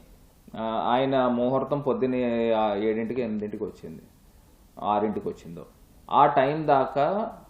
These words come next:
కొన్ని లక్షల మంది ప్రజల్ని పుష్కర్ ఘాట్ దగ్గర జమ చేశారు.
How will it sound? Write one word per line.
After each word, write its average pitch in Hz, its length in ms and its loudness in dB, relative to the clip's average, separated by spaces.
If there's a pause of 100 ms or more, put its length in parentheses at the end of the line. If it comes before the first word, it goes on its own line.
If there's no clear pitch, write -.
(180)
కొన్ని 151 240 0
లక్షల 131 420 2
మంది 160 260 0
ప్రజల్ని 139 720 0
పుష్కర్ 160 400 -4
ఘాట్ 143 220 0
దగ్గర 135 220 -4
జమ 117 200 0
చేశారు. - 560 -8